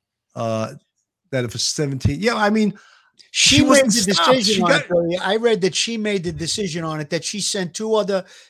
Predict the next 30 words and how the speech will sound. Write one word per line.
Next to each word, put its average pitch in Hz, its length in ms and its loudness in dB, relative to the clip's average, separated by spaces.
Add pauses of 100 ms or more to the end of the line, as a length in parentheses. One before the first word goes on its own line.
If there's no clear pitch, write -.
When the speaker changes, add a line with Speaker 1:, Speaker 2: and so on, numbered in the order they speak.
(100)
Speaker 2:
deputies 185 480 0
out 185 180 -2
with 160 160 -2
another 175 240 -4
prisoner 170 420 -8
and 156 140 -6
another 185 300 -2
two 190 220 -2
with 175 140 -2
another 165 300 -6
prisoner, 165 460 -8 (280)
and 151 80 -8
then 147 100 -4
she 226 260 -2
made 208 280 0
the 165 80 -6
decision 160 540 -4
on 160 140 -6
her 160 120 -6
own 156 200 -4
as 151 260 -6
opposed 185 400 -2
to 175 60 -8
waiting 165 320 -6
for 151 100 -16
someone 165 340 -8
else 165 200 -8
to 147 100 -20
come 151 220 -14
back. 135 200 -10